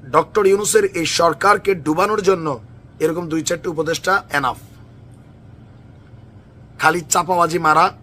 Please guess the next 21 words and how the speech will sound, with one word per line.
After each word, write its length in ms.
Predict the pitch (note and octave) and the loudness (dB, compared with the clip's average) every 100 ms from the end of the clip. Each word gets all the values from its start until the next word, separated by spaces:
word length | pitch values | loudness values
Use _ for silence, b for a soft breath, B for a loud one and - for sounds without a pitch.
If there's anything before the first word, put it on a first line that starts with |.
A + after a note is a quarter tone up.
| - - - - - | -20 -20 -20 -20 -6
সংস্কার, 480 | - D#3+ D3+ - F3 | 0 2 0 -6 -4
সংস্কার, 600 | D#3 D#3+ D3+ - F3+ F#3+ - - - - - - - - - - - - | -2 -2 -2 -4 -2 -2 -4 -16 -20 -20 -20 -20 -20 -20 -20 -20 -20 0
মানুষ 340 | D#3+ F#3+ G3+ | 2 4 0
বিরক্ত। 580 | D3+ G#3 A#3 A#3 - C#3+ G#2+ - - - - - - - - - - | -2 4 4 4 -6 -6 -8 -18 -20 -20 -20 -20 -20 -20 -20 -20 0
আর 120 | E3+ | 2
এই 220 | F3+ G#3 | 2 -2
পরিস্থিতিতে 760 | A#3+ A3+ A3 - A#3 A3 F#3 D#3 - - | 0 0 0 -4 -10 -2 0 -2 -8 -6
আমাদের 240 | D#3 F3+ | -2 -2
ছাত্র 360 | - D#3+ D3+ G3 | -2 -4 -4 -2
উপদেষ্টারাও 640 | G3+ G3+ F#3+ G3+ F#3 D3 - - - - - | 0 0 -2 2 2 2 -2 -20 -20 -20 -10
নিজেদের 460 | D#3 E3 F3 F#3 D#3+ | -6 -4 -2 0 2
রাজনৈতিক 480 | E3+ D#3+ F#3 E3+ | 2 0 -6 -6
দল 200 | D#3 F3 | -4 -4
নিয়ে 160 | E3+ F3 | -2 -2
ব্যস্ত, 440 | D#3+ D3+ F3+ E3+ D#3+ - - - - - | -2 -4 2 2 2 -4 -20 -20 -18 -6
কমিটি 340 | D3+ F3 G3 | -4 -2 -2
নিয়ে 180 | F#3+ F3+ | 2 2
ব্যস্ত, 460 | E3+ D3+ F3+ E3+ D#3 - - - - - | 2 0 2 2 2 -6 -20 -20 -8 2
এরা 220 | G3 A#3 | 4 4
প্রটোকল 440 | A3+ G#3 G3 G3+ | 2 -4 0 2
পাচ্ছে, 380 | E3+ D3+ - A2 | 0 -2 -6 -10